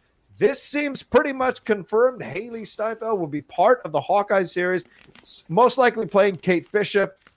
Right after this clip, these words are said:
Now that we've got this essential, uh, confirmation, not full official confirmation, but essential confirmation,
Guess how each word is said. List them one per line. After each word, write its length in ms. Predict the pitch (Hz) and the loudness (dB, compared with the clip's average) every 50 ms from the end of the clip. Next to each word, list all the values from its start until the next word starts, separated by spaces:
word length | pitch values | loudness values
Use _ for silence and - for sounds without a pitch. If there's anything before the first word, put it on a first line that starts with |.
| _ - 95 | _ -16 -6
Now 260 | 127 196 262 302 302 | -2 2 4 4 4
that 60 | 285 | 4
we've 200 | 262 247 214 147 | 2 0 0 2
got 240 | - 220 220 220 220 | 4 4 4 4 2
this 180 | 202 170 - | 0 -4 -4
essential, 640 | - 143 - 190 185 175 - - 180 170 156 151 156 - | -4 -6 -4 -4 -4 -4 -4 -4 -4 -2 -4 -4 -6 -8
uh, 60 | 143 | -10
confirmation, 800 | - - 185 180 170 - 170 147 143 160 170 165 151 - - | -6 -2 -2 -2 0 -2 -4 -4 -2 0 0 0 0 -2 -4
not 200 | 196 220 247 - | -4 -4 -4 -2
full 300 | _ - 349 330 285 240 | _ 4 6 6 6 6
official 320 | 185 - - 339 - - - | 4 2 0 -2 -4 -2 -2
confirmation, 520 | - 175 156 135 127 147 147 139 - 143 123 | 0 0 0 0 0 -2 -2 -2 -4 -6 -10
but 80 | 131 | -10
essential 280 | 131 - 208 214 190 - | -8 -6 -6 -8 -6 -4
confirmation, 600 | - 151 143 123 123 131 127 123 - 123 117 | -2 -2 -2 -2 -4 -6 -8 -8 -8 -12 -14